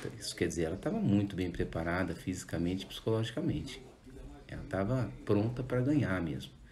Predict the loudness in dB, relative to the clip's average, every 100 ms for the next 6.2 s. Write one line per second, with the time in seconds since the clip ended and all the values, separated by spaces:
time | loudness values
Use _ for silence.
0 | -20 -20 -20 0 4 6 4 4 2 4
1 | 6 6 4 0 2 4 6 4 2 -2
2 | -6 -6 -12 -18 -20 -20 -20 -4 2 4
3 | 2 2 2 4 2 4 2 4 0 2
4 | 2 6 6 4 -2 -14 -20 -20 -14 -6
5 | -2 0 0 0 0 2 2 2 -2 -2
6 | 0